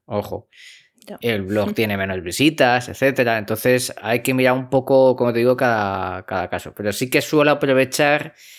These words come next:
Speaker 1: para hacer esas cosillas, mm, de mantenimiento, vamos a decir.
Speaker 2: Sí, yo es que justo, claro, cuando no me leía <laughs> ni el tato,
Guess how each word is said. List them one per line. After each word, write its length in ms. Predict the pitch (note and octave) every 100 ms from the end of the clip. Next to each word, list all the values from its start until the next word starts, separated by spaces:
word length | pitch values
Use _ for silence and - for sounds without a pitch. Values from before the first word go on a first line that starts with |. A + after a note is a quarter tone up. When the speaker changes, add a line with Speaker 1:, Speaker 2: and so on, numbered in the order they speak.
| - - _ -
Speaker 1:
para 160 | A#2
hacer 160 | A2+ C3
esas 180 | C3 -
cosillas, 1120 | C3+ - C3+ B2 B2+ B2+ B2+ B2 B2 B2 B2
mm, 400 | A#2 A#2 A2+ A2+
de 120 | G#2+
mantenimiento, 720 | A#2 A#2 A#2+ A2+ A2+ A2 G2 F#2
vamos 180 | F2+ F2+
a 40 |
decir. 280 | D#2+ - - _ _ -
Speaker 2:
Sí, 280 | - A#3+ G#3
yo 80 |
es 60 | A3
que 180 | - B3+
justo, 840 | - C4 - - B3+ B3 A3 F#3 -
claro, 260 | G3+ F3+
cuando 300 | F3+ F#3 F3+
no 100 | F3+
me 120 | F#3+
leía 520 | G#3+ A3 A3 G#3 G#3 G#3
<laughs> 220 | G3+ -
ni 40 |
el 140 | G3+ G3
tato, 300 | A3+ A3+